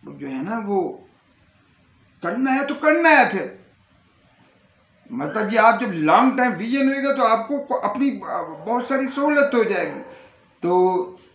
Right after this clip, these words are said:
ये बातें जो है ना, ज़िंदगी में बड़ी अहम है। अपनी आदत को तब्दील करें, बेहतरी लाएं उसमें। बहुत शुक्रिया, बहुत मेहरबानी। अल्लाह हाफिज़ नासिर।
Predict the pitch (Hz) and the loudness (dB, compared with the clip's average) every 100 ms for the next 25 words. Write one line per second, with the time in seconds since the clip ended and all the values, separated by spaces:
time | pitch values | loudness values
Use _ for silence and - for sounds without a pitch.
0 | _ 139 233 294 190 175 - 214 214 240 | _ -4 0 2 4 4 4 0 0 0
1 | 262 180 185 190 190 196 190 170 202 160 | 0 -2 -2 -2 -2 -2 0 0 0 -2
2 | 170 180 170 147 151 190 190 147 151 170 | -2 -2 -2 -2 -4 -4 2 2 4 6
3 | 226 226 226 - 180 143 180 165 165 151 | 6 4 -2 -2 -6 -6 -8 -6 -2 -2
4 | 151 127 190 226 226 254 233 180 151 139 | -2 -4 0 0 2 2 4 4 2 -2
5 | - 127 110 147 226 262 254 247 233 233 | -6 -10 -2 4 6 4 0 -2 0 2
6 | 196 202 220 208 202 185 185 180 170 185 | 2 2 0 0 -2 0 0 -2 -6 -6
7 | 202 190 165 - 147 139 127 117 107 - | 4 6 6 0 -6 -6 -6 -8 -14 -16